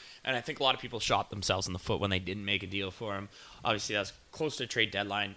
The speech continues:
um, time when he did start absolutely popping off and, and kind of slapping all those owners who, uh, who, who could have gotten him in as add-ins. So I think you could catch a couple of those right now. Um, like you said, it's someone who, when you look at last year and see a forty forty season, they could definitely be like, "Ooh, damn, I like that.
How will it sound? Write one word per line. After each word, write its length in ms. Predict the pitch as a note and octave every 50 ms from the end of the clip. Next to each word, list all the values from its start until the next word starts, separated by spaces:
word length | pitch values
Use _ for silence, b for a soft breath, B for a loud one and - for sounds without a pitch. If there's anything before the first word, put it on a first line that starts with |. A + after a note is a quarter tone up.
| - -
um, 280 | G2 G2 G2 F#2+ G2 - -
time 320 | - - A2 G#2+ A2+ A#2
when 80 | A2 G#2
he 80 | G#2
did 180 | G2 G#2 A2 G#2+
start 200 | - - G2+ G2+
absolutely 420 | G2+ G2 G2 - - A2+ F#2+ G2+
popping 460 | G2+ - - G#2+ G2+ G2 - A2+ G#2 G2
off 340 | F#2+ G2 G2+ G2+ - -
and, 220 | G#2 G2+ G2+ G2+ E2+
and 180 | F#2+ G2 F#2+
kind 220 | - - G#2+ G#2 G#2
of 160 | G2 - - b b b b b b b b b
slapping 440 | - - - A#2 G#2+ G#2 G2+ - A#2
all 80 | G2+ G2+
those 160 | G2+ G2 G2+
owners 340 | G2+ G2+ G2+ G2+ G2 G2 -
who, 200 | G#2+ G2+ F#2+ F#2+
uh, 280 | F#2 F2+ F2+ F2 - B1+ - -
who, 80 | G2 G2 F#2+
who 180 | E2 F#2+ G2+ F#2+ F2+ G2 - - - -
could 160 | - - C#3
have 80 | B2 F#2+
gotten 220 | A#2 A#2 G2 -
him 80 | G#2 A2
in 80 | G#2 G2+
as 260 | G2 - - G#2+ G2
add-ins. 400 | G#2 G2 G2 G2 G2+ G2+ F#2+ G2
So 200 | - - A2+ G#2+
I 360 | G#2 - - - - - -
think 200 | - C3+ D#3+ -
you 80 | G3 F3+
could 120 | E3 C#3+
catch 260 | - D#3+ C#3+ C3+ - -
a 20 |
couple 280 | - C#3+ C3 - - C3
of 60 | A2+
those 240 | A#2 A2+ A2+ G2+ B2
right 180 | A2 A2 -
now. 400 | F#2+ A#2+ C3+ C3 C3 A#2+ G#2+ - -
Um, 420 | G#2+ G#2 G2+ G2+ G2+ G2+ G2+ G2
like 220 | - G#2+ A2+ G#2+ -
you 60 | G#2+
said, 220 | - - G#2+ G2+
it's 120 | G2+ F#2 -
someone 260 | - A2 G#2+ A2 G#2
who, 140 | G#2+ G#2 G2 - B B B B B
when 80 | G#2+ A2+
you 60 | G#2
look 140 | G#2+ G#2+ -
at 80 | G#2+
last 300 | - F2+ F#2+ F#2+ F#2+ -
year 60 | A#2 G#2+
and 80 | G2
see 140 | - - A2+
a 40 | G2+
forty 280 | - - A#2 G#2+ G2
forty 240 | F#2 - A2 G#2 G2 F#2
season, 380 | - - G2+ F#2+ G2 G2 F#2
they 100 | F#2 F2+
could 120 | - - G2
definitely 280 | G2+ G2 - - G2
be 140 | F#2+ F#2+ F#2+
like, 180 | F2+ F#2+ - -
"Ooh, 180 | G#3 A#3+ F#3+ A2+
damn, 240 | F#2 A2+ B2+ A#2
I 40 | G2+
like 240 | G2 G2 G#2 G2 -
that. 340 | - G#2+ A#2 A#2+ A2+ - b